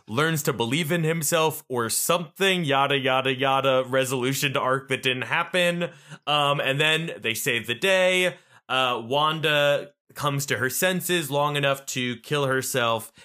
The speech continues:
and destroy all the Darkholds. And then they go home.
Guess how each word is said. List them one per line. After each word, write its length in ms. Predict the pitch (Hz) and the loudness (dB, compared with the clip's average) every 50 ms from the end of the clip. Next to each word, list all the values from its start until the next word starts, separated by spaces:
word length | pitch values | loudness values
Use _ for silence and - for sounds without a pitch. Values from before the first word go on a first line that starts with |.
| - - | -10 -4
and 200 | 113 127 123 110 | -2 -2 -2 -2
destroy 420 | 107 104 - - 127 123 123 110 | -4 -6 -6 -2 -2 0 0 0
all 160 | 101 104 101 | 0 -2 -2
the 80 | 92 101 | -4 -6
Darkholds. 920 | 101 151 160 170 160 - - 160 160 160 156 160 160 151 135 - - - _ _ _ _ - | -4 -4 -2 -2 -4 -6 -6 -6 -4 -2 -2 -2 -2 -4 -6 -10 -14 -14 _ _ _ _ -8
And 180 | 95 98 104 110 | -8 -6 -4 -2
then 300 | 156 160 160 160 156 143 | 0 0 0 0 -2 -2
they 100 | 120 107 | -4 -4
go 220 | 92 107 104 101 | -2 -2 -2 -2
home. 480 | 95 - 175 196 214 214 220 214 208 202 | -2 -2 0 0 2 2 2 2 0 -2